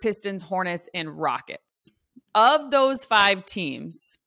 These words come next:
the question is, which of these players do you see most likely getting moved to go into full Tank for Wembanyama mode? You've got the Magic, so the Mo Bamba, Terrence Ross, Gary Harris, R J Hampton.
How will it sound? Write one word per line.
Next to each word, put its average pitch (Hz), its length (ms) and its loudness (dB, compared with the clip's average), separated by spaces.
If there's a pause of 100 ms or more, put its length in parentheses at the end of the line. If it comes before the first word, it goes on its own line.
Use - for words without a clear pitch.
(120)
the 175 80 -6
question 196 440 -2
is, 151 300 -2
which 196 240 -2
of 233 140 -4
these 233 160 -6
players 175 480 -2
do 160 120 -14
you 170 140 -12
see 180 220 -12
most 165 280 -6
likely 143 540 -6 (420)
getting 180 300 -2
moved 156 300 -2
to 185 80 -6
go 156 240 2
into 170 360 -10
full 254 480 -2
Tank 175 360 -6
for 180 100 -4
Wembanyama 143 640 -2
mode? - 280 -14 (520)
You've 175 140 -4
got 190 180 6
the 196 80 0
Magic, 190 500 4
so 170 240 -2
the 156 240 -8
Mo 185 180 2
Bamba, 185 600 2 (160)
Terrence 170 320 -2
Ross, 165 440 2
Gary 165 200 0
Harris, 165 640 -6
R 170 100 0
J 170 200 -2
Hampton. 180 580 -6